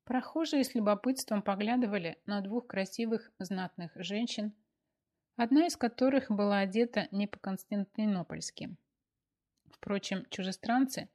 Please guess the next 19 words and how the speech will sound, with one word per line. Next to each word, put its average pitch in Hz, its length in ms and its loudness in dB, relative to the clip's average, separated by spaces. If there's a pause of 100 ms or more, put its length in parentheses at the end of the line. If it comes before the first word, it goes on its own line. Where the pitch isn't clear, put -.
(600)
в - 60 -12
столице 262 480 2
Византии 214 500 2
нередки. 185 720 0 (800)
Одежд 202 560 0
всяких - 440 -4
хватает. 160 560 -8 (960)
И 294 60 2
людей 277 340 6
скорее 214 500 2
интересовала 190 680 -2
красота 208 560 -2
женщин. 165 540 -8 (960)
Византийка 202 840 0 (100)
темноглазая, 185 840 -4 (800)
с 233 120 2
длинными 277 500 8
каштановыми 196 760 0
волосами. 190 680 -2